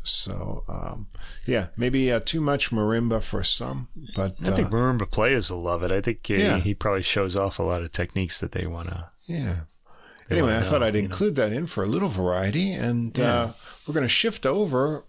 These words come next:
Speaker 1: back to the main instrument that's used, uh, in jazz
Speaker 2: The
Speaker 1: these
Speaker 2: jazz
Speaker 1: days, the
Speaker 2: instrument, yeah.
Speaker 1: vibes. And,
Speaker 2: Yeah.
Speaker 1: uh, got a debut recording.
Speaker 2: Not, n-, not used often enough, I think.
Speaker 1: Not often enough, but hopefully we'll hear
Speaker 2: Yeah.
Speaker 1: more.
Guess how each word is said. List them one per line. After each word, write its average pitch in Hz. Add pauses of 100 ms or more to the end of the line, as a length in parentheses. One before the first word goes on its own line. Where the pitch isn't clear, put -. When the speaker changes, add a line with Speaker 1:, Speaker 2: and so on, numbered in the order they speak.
Speaker 1:
back 127
to 117
the 107
main 127
instrument 101
that's -
used, 98
uh, - (100)
in -
jazz -
Speaker 2:
The -
Speaker 1:
these -
Speaker 2:
jazz 85
Speaker 1:
days, 85
the -
Speaker 2:
instrument, 92
yeah. -
Speaker 1:
vibes. - (480)
And, 107
Speaker 2:
Yeah. 95 (260)
Speaker 1:
uh, 107 (560)
got 156
a 95 (340)
debut 139
recording. 120
Speaker 2:
Not, 113
n-, -
not 131
used 135
often 123
enough, 104
I 92
think. -
Speaker 1:
Not 131
often 113
enough, 104
but 98
hopefully 127
we'll 92
hear 101
Speaker 2:
Yeah. 98
Speaker 1:
more. 113